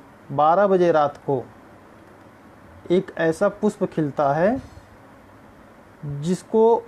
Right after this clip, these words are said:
अभी तक किसी ने नहीं देखा, जिसको कि किसी ने अभी तक नहीं देखा,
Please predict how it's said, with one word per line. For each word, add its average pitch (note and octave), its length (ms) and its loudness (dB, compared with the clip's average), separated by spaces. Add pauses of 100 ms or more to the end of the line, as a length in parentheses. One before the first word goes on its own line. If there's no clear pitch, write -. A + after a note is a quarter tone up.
अभी E3 220 0
तक G3 320 -2
किसी G3+ 320 -2
ने G#3 260 2 (280)
नहीं E3 220 0
देखा, C3 340 -6 (1800)
जिसको F3 400 0
कि A3+ 220 -2
किसी G#3 300 -2
ने G3+ 100 2
अभी E3+ 260 0
तक A#3 260 0 (320)
नहीं E3 220 -2
देखा, C3 300 -6